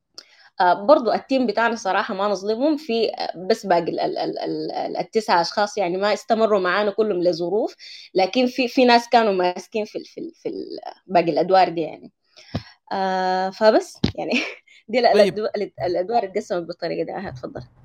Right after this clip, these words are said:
Speaker 2: طيب، آه، كلام جميل. أنا صراحة يعني نحن في الحلقة ال-،
Speaker 1: مهم.
Speaker 2: اللي قبل اللي فاتت اللي اتكلمنا فيها عن المسابقات دي كنا ذكرنا إنه المسابقات البسيطة اللي قاعد نشوفها في السودان فيها العيوب بتاعت التنظيم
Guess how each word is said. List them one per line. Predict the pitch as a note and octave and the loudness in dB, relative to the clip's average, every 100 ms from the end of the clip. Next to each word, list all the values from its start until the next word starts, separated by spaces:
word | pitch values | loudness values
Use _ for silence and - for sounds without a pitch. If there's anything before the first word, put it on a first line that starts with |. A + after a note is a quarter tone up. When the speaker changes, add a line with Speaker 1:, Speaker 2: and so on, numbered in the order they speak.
| _ | _
Speaker 2:
طيب، | F3 F#3 B2 | -4 -4 -2
آه، | B2+ A#2+ | 0 0
كلام | A2+ D3 E3+ | 0 -2 -2
جميل. | C#3 C#3+ C#3+ | 0 -2 -2
أنا | A2+ F#3 | -4 -4
صراحة | F#3+ G3+ G#3+ F#3 | 0 -2 0 0
يعني | D3+ B2+ B2 A#2+ - | 0 0 -2 -4 -4
نحن | E3 F3+ | -2 0
في | |
الحلقة | C#3+ F#3 F3+ D#3 | 0 0 0 0
ال-، | B2 A2+ | 0 0
Speaker 1:
مهم. | A3+ | 0
Speaker 2:
اللي | A3+ | 2
قبل | - D#3+ | 2 2
اللي | C3+ | 0
فاتت | - C#3 D#3 - | 2 -2 -2 -6
اللي | A2 | -6
اتكلمنا | G#2 A2+ B2 B2 | -6 -4 -2 -2
فيها | - A#2 | -2 -4
عن | G#2 | -4
المسابقات | G2 - G#2 G#2 C3+ C3+ | -8 -6 -4 -2 -2 -2
دي | E3 G#3 - - _ - - - | -4 -6 -10 -14 _ -6 -6 -4
كنا | A3+ B3 | 0 2
ذكرنا | F3 F3 G3+ G3 | 2 0 -2 -2
إنه | F#3+ G3+ G2 - - | -2 -4 -6 -8 -4
المسابقات | B2 A#2+ B2 A#2+ B2 F3 | 0 0 2 0 0 0
البسيطة | D#3+ A#2+ A#2 F#3 F3 | 0 -2 -2 -2 -2
اللي | A#2 | -2
قاعد | G#2+ | -2
نشوفها | A#2 D#3+ D3+ | -2 -4 -6
في | |
السودان | A#2+ - A2+ C#3 F3+ G3 _ _ _ _ _ _ _ | -6 -6 -2 -2 -4 -8 _ _ _ _ _ _ _
فيها | F#3+ F#3+ | 2 2
العيوب | D#3 C#3 F#3 | 2 2 2
بتاعت | C#3+ A2+ G#2 | 0 -2 -4
التنظيم | A2+ - A#2+ A#2 F3 G3 - | -6 -2 -2 0 -2 -2 -8